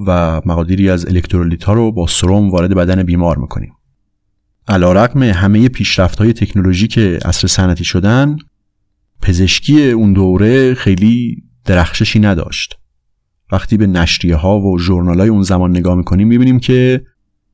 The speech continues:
انواع مختلف و متنوعی از درمان برای وبا پیشنهاد می‌دن. همه هم نظر می‌دن. جراح، پرستار، داروساز،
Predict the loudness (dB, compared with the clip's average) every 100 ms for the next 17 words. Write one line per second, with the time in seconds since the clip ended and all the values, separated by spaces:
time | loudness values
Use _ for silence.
0 | _ _ _ _ -2 0 2 2 2 2
1 | 2 0 0 -2 -2 -2 0 0 0 0
2 | 2 2 0 0 0 2 2 2 0 0
3 | 0 2 2 2 2 2 2 0 0 -2
4 | -2 -2 -2 -4 -6 -8 -12 _ _ _
5 | _ 0 2 4 4 2 2 0 -2 -4
6 | -8 -6 -2 0 0 0 -2 -2 -6 -2
7 | -2 -2 -2 -2 -2 -2 -2 -2 -4 -2
8 | -2 -4 -10